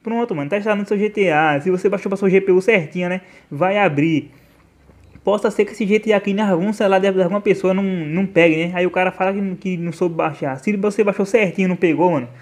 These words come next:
porque no seu celular não pega. Você tem que baixar outro G T A um pouquinho mais pesado, né? Um G T A mais diferente que pega, família.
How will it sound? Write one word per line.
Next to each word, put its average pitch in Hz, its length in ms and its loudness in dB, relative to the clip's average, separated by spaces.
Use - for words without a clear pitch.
porque 175 240 2
no 190 80 4
seu 185 220 0
celular 180 260 -2
não 196 140 -2
pega. 156 320 2
Você 156 140 -4
tem 170 100 -6
que 170 80 -6
baixar 160 220 -2
outro 185 200 0
G 170 140 -2
T 160 140 -4
A 160 80 0
um 170 80 -4
pouquinho 165 260 -4
mais 170 160 -8
pesado, 139 560 0
né? 156 220 -4
Um 151 80 -10
G 165 140 -6
T 170 100 -4
A 160 60 0
mais 170 160 0
diferente 165 380 0
que 196 100 -8
pega, 143 360 -2
família. - 260 -16